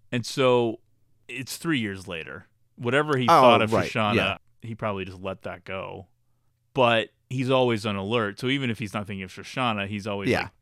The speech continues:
Speaker 1: playing at something here. So Shoshana, once her theater has been approved for this exclusive Nazi film premiere,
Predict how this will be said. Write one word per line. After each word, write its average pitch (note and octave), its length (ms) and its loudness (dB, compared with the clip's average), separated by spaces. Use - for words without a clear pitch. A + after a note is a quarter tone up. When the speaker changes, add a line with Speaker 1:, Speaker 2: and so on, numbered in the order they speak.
Speaker 1:
playing G#2+ 440 -4
at F2+ 120 -12
something G2+ 500 -6
here. F2 340 -8
So C3 440 -4
Shoshana, D#3+ 640 0
once C3 260 0
her A#2+ 200 2
theater B2 420 -2
has A2 340 0
been A2 180 0
approved G2+ 520 -2
for G#2+ 120 -8
this F#2+ 220 -6
exclusive G#2 680 -8
Nazi F#2+ 460 -6
film G2 320 -6
premiere, F2+ 600 -6